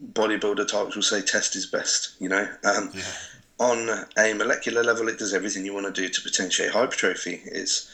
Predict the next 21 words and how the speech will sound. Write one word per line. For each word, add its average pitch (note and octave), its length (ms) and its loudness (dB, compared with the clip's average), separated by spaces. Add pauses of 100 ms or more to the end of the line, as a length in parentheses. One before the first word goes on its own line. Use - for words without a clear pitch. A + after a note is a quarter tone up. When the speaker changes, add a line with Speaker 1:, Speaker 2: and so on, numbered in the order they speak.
(300)
Speaker 1:
very E2+ 220 0
anabolic. - 760 0 (140)
It E2+ 160 -10
highly E2+ 340 -2
stimulates F2 500 -4
the E2+ 80 -4
aromatase D#2+ 560 -4
pathway, E2+ 520 0 (500)
which - 580 2 (280)
in G2 180 -2
turn F2+ 280 0
cascades F2+ 500 2
to F2 140 0
a E2 40 0
high E2+ 240 0
growth F2+ 320 0
hormone F2 380 -4
and F2 100 -4
I F2 160 0
G - 260 0
F - 360 2